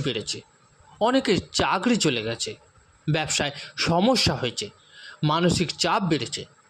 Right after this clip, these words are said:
হাসপাতালের খরচ বেড়েছে, আপনজনদের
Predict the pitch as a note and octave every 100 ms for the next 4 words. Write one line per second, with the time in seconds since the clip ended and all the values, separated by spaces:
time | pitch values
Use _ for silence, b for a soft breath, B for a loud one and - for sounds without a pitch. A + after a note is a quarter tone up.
0 | _ - G#3+ A3+ - A3+ A3+ A3 G#3 C3+
1 | E3+ A#3+ D3+ B2+ A2 - - B - _
2 | _ _ _ _ _ - - - E3 -
3 | C4 C4 C4+ A3+ C#3+